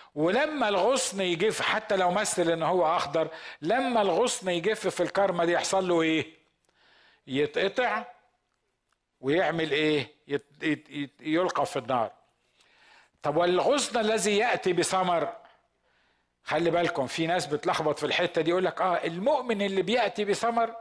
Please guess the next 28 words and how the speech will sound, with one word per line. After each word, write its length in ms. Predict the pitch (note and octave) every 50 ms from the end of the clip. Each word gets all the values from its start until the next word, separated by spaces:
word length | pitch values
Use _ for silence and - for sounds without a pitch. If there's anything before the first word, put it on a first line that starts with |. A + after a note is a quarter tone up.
| - - - - - -
هو 160 | E3 G3 G#3
المؤمن 540 | G#3 G3+ G3+ A3+ C#4 C#4 - G3+ G#3 G3+ G3
الثابت، 580 | G3 - - - - A#3+ B3+ C4 B3+ C4+ C4+ - - - _ - - - - - -
هو 160 | G3 G#3 G#3
المؤمن 540 | G3 G3 F#3+ G#3 C#4 C#4 - F#3+ G3 G3+ F#3+
الذي 400 | F#3+ F#3 F#3 G3+ G3+ F3 G3 G3
لا 120 | F#3 F3+
يهلك." 520 | F3 F3 E3 - - - - - _ _ - _ _ _ _ _ _ _ _ _ - - - - - - - -
المؤمن 580 | D3+ E3 F#3 F#3+ G#3+ C#4 D#4 C4 G#3+ A3 G#3 G3+
الذي 420 | G3 F#3 G3 A3+ A#3 G3 G3+ G#3
لا 180 | F#3 F#3+ A3 B3+
يأتي 420 | A#3+ B3 B3+ B3+ G#3+ - - A3+
بثمر 480 | G#3+ A3 F#3 - G#3+ A3+ A#3 B3 B3+ B3+ - - - _ _ _ _ _ _ _ _ _ - _ -
هو 220 | E3 F#3+ G#3 G#3+ G#3+
ده 120 | G#3 A3
مؤمن 420 | A#3 C#4 D4 A#3+ G3+ G#3 G#3+ G#3 G#3
مش 160 | A#3+ A#3+ -
ثابت، 480 | - - B3 B3+ C4+ C4+ C#4 D4 A#3+ - - _ - _ _ -
وهو 380 | E3 D3 F3+ A#3+ C4+ B3 A3+
ده 120 | G#3 G#3 A#3
المؤمن 520 | A#3 A3 G#3 A#3+ C4 G#3+ F#3+ G3 G3+ G3+
الذي 420 | G3+ G3 F#3+ G3+ G#3 F#3+ F3 G3+ G3
يهلك. 580 | F#3+ D#3+ C3 C3 B2 A2+ G#2+ - - - - _ _ _ _ _ _ _ _ _ _ - F3
By 100 | G3 G#3
the 120 | F3 F#3
way، 260 | F#3 F3 F#3+ F3+ D#3+ C3 - - _ - - - _
مفيش 340 | D#3+ E3 D#3+ G#3 A#3+ - -
مؤمن 500 | E3 G3+ A3 - - C#3+ C#3+ C3 A2+ A2+